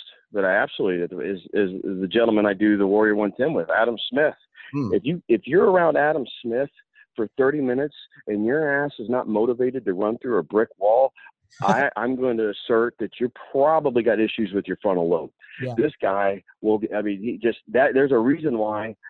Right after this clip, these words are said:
Speaker 1: him and I did this together. You know, that, I mean, I, he just, he knew that I was not gonna let him quit, and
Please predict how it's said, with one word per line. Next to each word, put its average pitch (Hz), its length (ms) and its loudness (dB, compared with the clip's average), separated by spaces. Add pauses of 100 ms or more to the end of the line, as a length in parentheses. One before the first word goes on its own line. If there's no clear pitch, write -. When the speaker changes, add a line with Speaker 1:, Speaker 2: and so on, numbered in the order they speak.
(360)
Speaker 1:
him 135 180 -2
and 117 100 2
I 98 100 0
did 113 200 -4
this 101 200 -6
together. 67 400 -12 (400)
You 101 80 0
know, 92 280 0
that, 101 200 -2 (100)
I - 80 -10
mean, 92 160 -10
I, 90 200 -8
he 113 320 -6
just, 104 180 -2 (920)
he 180 360 2
knew 123 320 6
that 104 120 2
I 110 120 4
was 107 180 0
not 113 200 -2
gonna 98 140 -2
let 90 160 -2
him 92 140 -10
quit, 98 340 -2 (760)
and 101 280 -2